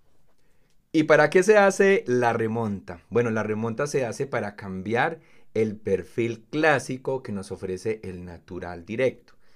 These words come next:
Estamos hablando de ese natural que no pasa por fermentación, sino que básicamente se pasan los frutos por flotación, se seleccionan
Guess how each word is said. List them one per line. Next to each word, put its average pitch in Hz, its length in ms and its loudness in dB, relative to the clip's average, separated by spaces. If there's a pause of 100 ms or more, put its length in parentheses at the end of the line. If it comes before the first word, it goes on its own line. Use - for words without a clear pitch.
(320)
Estamos 147 300 -2
hablando 151 340 2
de 131 100 4
ese 127 140 -2
natural 127 460 -2
que 113 100 -8
no 101 160 -8
pasa 123 300 -2
por 170 160 -2
fermentación, 135 840 -6 (260)
sino 110 320 -4
que - 140 -6
básicamente 127 920 -4 (340)
se 107 480 -2 (380)
pasan 127 560 0
los 110 200 -4
frutos 120 480 -4
por 127 160 -4
flotación, 123 760 -8
se 98 160 -10
seleccionan 143 760 -8